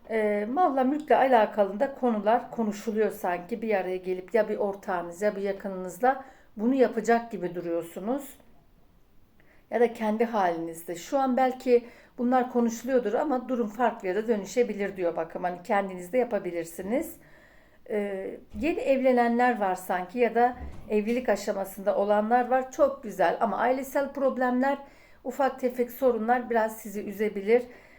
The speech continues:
Geçici diyor arkadaşlar. Hiçbir şeyi dert etmemeye çalışın. Yani böyle günlerinizin tadını çıkartın. Anılar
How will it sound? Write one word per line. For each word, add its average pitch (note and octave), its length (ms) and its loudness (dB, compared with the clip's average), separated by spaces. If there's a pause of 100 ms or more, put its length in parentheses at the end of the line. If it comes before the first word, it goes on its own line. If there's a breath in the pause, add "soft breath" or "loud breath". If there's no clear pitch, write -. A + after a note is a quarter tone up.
(180 loud breath)
Geçici B3 480 -2
diyor G3 160 0
arkadaşlar. F#3 680 0
Hiçbir B3+ 380 -6
şeyi G#3+ 520 -4 (400 loud breath)
dert B3 300 2
etmemeye F#3+ 540 -2
çalışın. G#3+ 680 -2 (440 soft breath)
Yani G#3 340 -2
böyle C#4 260 4
günlerinizin A3 680 0
tadını G3+ 440 -6
çıkartın. G3 560 -6
Anılar G3+ 520 -2